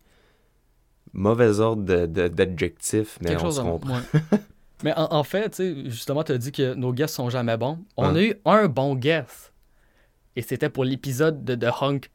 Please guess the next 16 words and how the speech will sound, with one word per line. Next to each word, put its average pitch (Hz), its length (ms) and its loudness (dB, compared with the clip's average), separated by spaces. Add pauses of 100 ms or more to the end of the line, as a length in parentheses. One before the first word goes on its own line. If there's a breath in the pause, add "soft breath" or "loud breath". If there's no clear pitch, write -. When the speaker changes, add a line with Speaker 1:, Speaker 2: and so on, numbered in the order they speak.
Speaker 2:
qui 131 120 -6
a 127 60 -2
chié. - 380 -6 (320)
Speaker 1:
Ah, 95 480 6
c'est 92 240 -2
vrai. 87 560 0
Mais 92 160 -2
c'est, 98 160 -8
mais 92 100 -4
c'est - 80 -12
parce - 140 -14
que - 60 -14
tu 90 40 -6
l'avais 82 140 -2
déjà 78 140 -4
écouté. - 320 -10